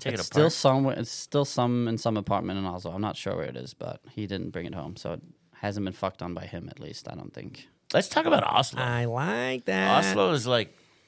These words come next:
Speaker 1: a city built for the streets and jibbing.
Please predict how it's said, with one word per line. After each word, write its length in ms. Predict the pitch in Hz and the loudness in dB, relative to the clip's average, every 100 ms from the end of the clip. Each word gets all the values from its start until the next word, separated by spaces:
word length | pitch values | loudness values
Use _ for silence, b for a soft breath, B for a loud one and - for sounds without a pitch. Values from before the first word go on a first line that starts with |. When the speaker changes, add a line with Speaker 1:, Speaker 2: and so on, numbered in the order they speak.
| _ 117 | _ -2
Speaker 1:
a 80 | |
city 360 | 101 - 135 120 | 0 2 2 2
built 340 | 98 110 101 | 6 4 4
for 140 | - 101 | 0 -2
the 100 | 85 | -2
streets 480 | - 95 90 78 80 | -4 -4 -4 -4 -4
and 100 | 82 | 2
jibbing. 360 | 92 82 90 | 2 4 0